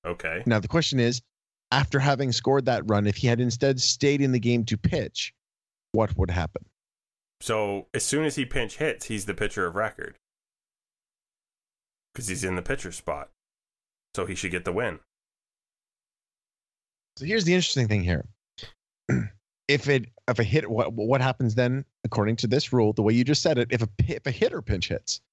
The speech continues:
Speaker 2: and then the new pitcher comes in, does the hitter get the win?
Speaker 1: Uh, no, 'cause he hasn't
Speaker 2: No.
Speaker 1: thrown any pitches.
Speaker 2: The answer is no. Now, technically, the way the rule is usually inf-, really done, Stroman would get a save.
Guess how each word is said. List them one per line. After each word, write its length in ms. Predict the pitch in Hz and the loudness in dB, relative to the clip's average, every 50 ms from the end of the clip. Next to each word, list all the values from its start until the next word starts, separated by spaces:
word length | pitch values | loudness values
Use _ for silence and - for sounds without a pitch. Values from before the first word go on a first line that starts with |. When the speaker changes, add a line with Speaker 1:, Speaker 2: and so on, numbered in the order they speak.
| _ _ _ - | _ _ _ -2
Speaker 2:
and 140 | 117 117 | 0 2
then 80 | 117 113 | 2 4
the 100 | 110 110 | 4 4
new 140 | 110 113 107 | 2 2 2
pitcher 240 | - 107 98 101 92 | 0 0 0 0 0
comes 240 | 101 98 95 - | 0 0 0 0
in, 100 | 92 85 | 0 0
does 140 | 78 87 80 | 0 0 0
the 60 | - | 0
hitter 260 | 90 85 107 120 127 110 | 2 2 2 2 4 2
get 160 | 117 107 - | 2 2 2
the 80 | 117 | 0
win? 280 | 101 87 90 104 139 - - _ _ _ _ _ _ _ _ _ _ _ _ _ _ _ _ _ _ _ _ _ _ _ _ _ _ - - - _ _ _ _ _ - | 0 2 2 0 0 -2 -4 _ _ _ _ _ _ _ _ _ _ _ _ _ _ _ _ _ _ _ _ _ _ _ _ _ _ -18 -18 -18 _ _ _ _ _ -4
Speaker 1:
Uh, 640 | 110 107 101 98 95 92 90 87 85 82 85 82 76 _ _ _ _ _ _ _ _ _ _ _ _ _ _ _ _ _ _ _ _ _ | -2 0 0 0 0 -2 -2 -4 -4 -4 -4 -6 -8 _ _ _ _ _ _ _ _ _ _ _ _ _ _ _ _ _ _ _ _ _
no, 280 | - 110 120 120 107 104 | -4 -2 0 0 0 -2
'cause 140 | - 113 98 | -4 -6 -4
he 60 | 104 | -2
hasn't 180 | 98 98 95 120 | -2 2 4 4
Speaker 2:
No. 100 | 143 151 | 4 6
Speaker 1:
thrown 140 | 110 95 92 | 4 4 2
any 100 | 92 87 - _ - | -2 -6 -8 _ -6
pitches. 420 | 135 - - 87 - - - - - - - - - - - - - _ _ _ _ _ _ _ _ - | -6 -6 -6 -10 -12 -12 -16 -18 -18 -16 -16 -16 -16 -18 -20 -20 -20 _ _ _ _ _ _ _ _ 2
Speaker 2:
The 100 | 135 143 | 4 4
answer 200 | 139 117 120 113 | 4 4 4 2
is 100 | 104 120 | 4 4
no. 160 | 131 117 92 - - - - _ - | 2 2 0 -2 -10 -20 -8 _ 2
Now, 260 | 156 151 120 107 - _ _ _ _ _ _ _ _ _ _ _ _ _ _ | 2 2 2 0 -2 _ _ _ _ _ _ _ _ _ _ _ _ _ _
technically, 640 | - - - 214 208 - - 190 - 107 95 85 87 | 0 0 2 2 0 -2 -4 -4 -2 0 0 0 0
the 140 | 87 - 110 | 0 0 2
way 140 | 101 113 123 | 2 4 4
the 100 | 123 143 | 2 2
rule 340 | 120 107 113 120 120 123 120 | 2 2 2 2 4 2 2
is 160 | 113 104 95 | 2 0 0
usually 460 | 95 104 107 104 123 151 156 151 156 - _ | 0 0 0 0 2 0 0 0 -2 -6 _
inf-, 300 | - 143 135 127 - - - - - | 0 0 0 0 0 -4 -10 -6 -2
really 260 | 104 101 110 127 139 | 2 4 4 4 4
done, 360 | 127 113 87 78 87 95 127 - - _ _ _ _ - | 4 4 2 2 2 0 -2 -6 -10 _ _ _ _ -2
Stroman 320 | - - - 120 120 120 110 | 0 2 4 4 4 4 2
would 120 | 107 98 | 2 2
get 140 | 92 104 101 - | 2 2 2 2
a 60 | 107 | 2
save. 560 | 104 - - - 175 139 104 76 - - - | 2 4 4 4 4 4 4 2 -2 -6 -12